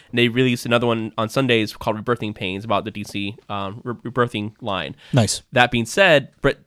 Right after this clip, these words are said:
Speaker 1: Simons and, uh, Bill McKenna over at, um, Not Another Podcast, they were hilarious on their
Speaker 2: Oh, and by the way, congrats to Bill.
Speaker 1: Congrats to Bill.
Speaker 2: He
Speaker 1: Uh,
Speaker 2: won the councilman position
Speaker 1: For
Speaker 2: for the,
Speaker 1: Herndon,
Speaker 2: for the
Speaker 1: yes.
Speaker 2: city of Herndon or
Speaker 1: That's
Speaker 2: the town of Herndon.
Speaker 1: fantastic.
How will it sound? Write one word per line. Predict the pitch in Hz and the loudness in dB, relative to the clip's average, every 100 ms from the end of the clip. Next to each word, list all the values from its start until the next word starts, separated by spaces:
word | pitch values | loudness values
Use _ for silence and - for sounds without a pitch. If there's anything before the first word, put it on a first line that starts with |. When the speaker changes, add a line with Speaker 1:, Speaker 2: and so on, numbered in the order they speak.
| - | -4
Speaker 1:
Simons | - 165 139 127 127 | 4 6 6 2 2
and, | 120 | 4
uh, | 117 113 | 4 2
Bill | 113 131 | 2 0
McKenna | 123 - 160 | 0 0 2
over | 127 117 117 110 117 | 2 2 2 0 0
at, | 110 107 | 0 0
um, | 117 107 104 98 110 _ - - | 0 0 -2 -4 -10 _ -16 0
Not | 123 | 2
Another | 123 110 | 2 -2
Podcast, | - 156 160 131 110 117 - - - _ _ _ | 2 2 2 2 2 2 -4 -20 -20 _ _ _
they | 131 226 | 2 4
were | 302 151 | 6 4
hilarious | 123 104 92 78 - - - | 2 0 0 -4 -4 -4 0
on | 123 117 113 110 107 107 - | 2 2 0 -2 -6 -8 6
their | 202 | 8
Speaker 2:
Oh, | 202 | 8
and | 208 | 6
by | 277 | 4
the | 277 | 4
way, | 214 | 2
congrats | 180 202 190 220 208 - | 2 -2 0 2 2 0
to | |
Bill. | 143 120 113 113 - | 0 0 -2 -4 2
Speaker 1:
Congrats | 190 247 240 | 6 6 6
to | |
Bill. | 156 156 190 - - | 8 10 8 2 2
Speaker 2:
He | 185 | 6
Speaker 1:
Uh, | 139 | 6
Speaker 2:
won | 160 | 6
the | 151 | 2
councilman | 165 147 143 151 143 | 2 2 2 0 0
position | 147 131 139 - 143 | 2 2 2 2 0
Speaker 1:
For | 139 120 | 2 4
Speaker 2:
for | 135 | 6
the, | 131 | 6
Speaker 1:
Herndon, | 120 127 | 4 0
Speaker 2:
for | 135 | 0
the | |
Speaker 1:
yes. | 113 123 | 2 2
Speaker 2:
city | 147 135 | 0 0
of | 120 | 0
Herndon | 127 127 127 131 | -2 0 -2 -2
or | |
Speaker 1:
That's | 120 113 | -4 -2
Speaker 2:
the | 127 | -2
town | 123 | 0
of | |
Herndon. | 123 127 131 | -2 2 2
Speaker 1:
fantastic. | 131 120 117 - 95 | 4 4 2 -2 -6